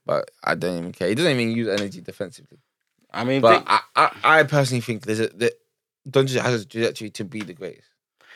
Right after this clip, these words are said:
Speaker 2: He has a trajectory, trajectory to be one of the greatest. To be the greatest, I'd, uh, 'cause basketball, a lot of it does rely on physicality.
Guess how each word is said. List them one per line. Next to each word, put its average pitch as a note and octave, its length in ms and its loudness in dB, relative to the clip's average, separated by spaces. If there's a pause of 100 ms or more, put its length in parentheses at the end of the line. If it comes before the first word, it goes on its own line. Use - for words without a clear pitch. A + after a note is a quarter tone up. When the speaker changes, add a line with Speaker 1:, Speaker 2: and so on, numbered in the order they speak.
(160)
Speaker 2:
He - 80 0
has A#3 100 4
a F3+ 120 -2
trajectory, D#3+ 340 4
trajectory C3 480 2
to A#2+ 100 -6
be A2 100 -2
one G#2+ 180 2
of G#2 80 -2
the F2+ 60 -8
greatest. - 440 -16 (440)
To A2 80 -8
be C3+ 100 2
the C3+ 100 0
greatest, B2 500 0 (480)
I'd, F#2+ 140 -2 (240)
uh, F2+ 320 6 (1400)
'cause G2 140 -14
basketball, A#2+ 320 2
a G#2+ 60 4
lot A#2+ 40 4
of G2+ 120 -4
it G2+ 100 -10
does G2+ 160 -8
rely G2 180 2
on F#2 60 2
physicality. - 300 -6